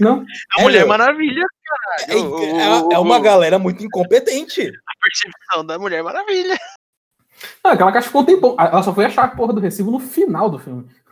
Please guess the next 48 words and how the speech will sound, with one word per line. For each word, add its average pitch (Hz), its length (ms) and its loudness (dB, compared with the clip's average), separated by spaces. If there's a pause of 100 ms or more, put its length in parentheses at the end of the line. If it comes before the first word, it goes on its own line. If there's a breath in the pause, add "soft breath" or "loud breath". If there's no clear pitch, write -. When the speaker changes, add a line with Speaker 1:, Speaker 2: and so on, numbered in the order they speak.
Speaker 1:
Quase 202 260 2
no 247 80 2
final 202 420 -2
do, 165 220 -4
quer - 100 -8
dizer, 196 140 0
o - 40 -8
filme - 160 -18
tem 262 100 -8
duas 143 140 -6
Speaker 3:
É, 370 60 -4
Speaker 1:
horas 403 120 -4
e - 40 -6
Speaker 3:
velho. 254 140 -4
Speaker 1:
meia, - 120 -12
né? 254 180 -16
Tá 139 100 -20
Speaker 3:
Não, 156 100 -18 (120)
Speaker 1:
foda. 143 160 -4
Speaker 3:
o 214 100 6
F 269 140 -2
B 311 120 0 (100)
I 330 40 -2
não 302 100 6
Speaker 1:
Mas 185 100 6 (100)
Speaker 3:
achou. 175 160 4 (100)
Mandou 202 380 2
pro, 269 200 -2
pro 190 380 -2
Cides 190 240 -6
analisarem 202 460 0
sem 254 160 -12
ter 269 100 -6
olhado 254 320 -2
as 240 80 -14
porra 190 180 -6
das 180 140 -10
provas. - 300 -4
Speaker 1:
Não, - 60 -12
e 262 100 0
aí 269 180 4
a 294 60 4
estratégia 269 560 0
do 233 100 -2
cara 240 300 -2
eu 240 40 0
achei 247 220 -4
engra-, 247 220 0